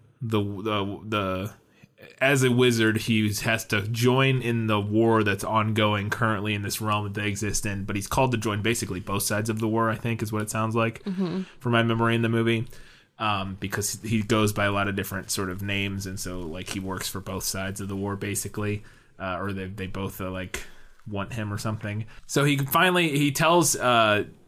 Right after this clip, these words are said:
Speaker 1: he sends Sophie to the, the high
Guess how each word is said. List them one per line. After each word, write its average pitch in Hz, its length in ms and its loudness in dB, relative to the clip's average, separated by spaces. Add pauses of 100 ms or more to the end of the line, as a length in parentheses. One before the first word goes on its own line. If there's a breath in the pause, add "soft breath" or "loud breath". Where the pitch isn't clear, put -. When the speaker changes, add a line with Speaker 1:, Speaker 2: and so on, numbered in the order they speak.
(120)
Speaker 1:
he 131 120 2
sends 165 380 4
Sophie 123 600 4 (380)
to 117 240 4
the, 104 380 2
the 98 120 -2
high 113 460 2